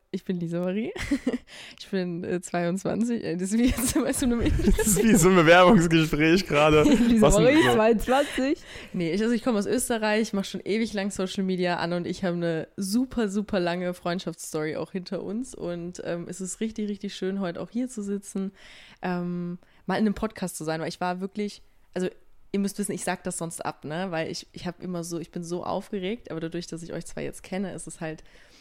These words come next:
Speaker 1: nochmal für mich was Besonderes, weil ich mir jetzt denk, okay, ich gehe da so aus meiner Comfortzone. Ja, was mache ich genau?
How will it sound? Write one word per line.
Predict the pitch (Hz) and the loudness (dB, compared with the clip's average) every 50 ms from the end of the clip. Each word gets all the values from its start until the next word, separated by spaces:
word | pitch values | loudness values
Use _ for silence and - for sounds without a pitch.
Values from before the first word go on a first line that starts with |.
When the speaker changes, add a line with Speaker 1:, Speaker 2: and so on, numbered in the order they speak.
| - - - - - | -20 -20 -14 -8 -6
Speaker 1:
nochmal | 185 180 185 175 | -4 -4 -4 -4
für | - - | -4 -4
mich | 180 180 185 - - | -4 -4 -4 -6 -6
was | 170 - - | -10 -10 -10
Besonderes, | - 170 160 156 156 165 165 165 170 170 180 185 196 - | -10 -8 -8 -6 -6 -6 -6 -6 -6 -6 -6 -6 -6 -6
weil | 175 165 | -6 -6
ich | 160 | -6
mir | - 170 165 | -6 -8 -8
jetzt | 160 160 - - | -8 -10 -10 -10
denk, | 156 156 160 - | -10 -10 -12 -14
okay, | - - - - 214 233 269 - - - | -16 -16 -8 -4 -4 -4 -4 -6 -8 -10
ich | 185 - - | -12 -8 -4
gehe | - 175 | -4 -2
da | 165 165 165 | -2 -2 -2
so | 170 160 | -2 -4
aus | - 165 - | -6 -6 -6
meiner | 165 147 123 | -8 -8 -8
Comfortzone. | - - - 247 262 - 240 220 214 - - 196 196 190 196 196 196 - - - - - - - - - - - | -8 -6 -6 -6 -4 -4 -6 -8 -6 -4 -4 -2 -2 -2 -4 -6 -8 -12 -18 -20 -20 -20 -20 -20 -20 -20 -10 -6
Ja, | - 147 156 165 170 - | -2 0 0 0 -2 -2
was | - 156 175 175 | -4 -6 -4 -2
mache | 190 185 190 196 208 | -2 -2 -2 -2 -2
ich | 175 - - | -4 -4 -6
genau? | 175 165 160 165 165 165 160 | -6 -4 -2 0 0 0 0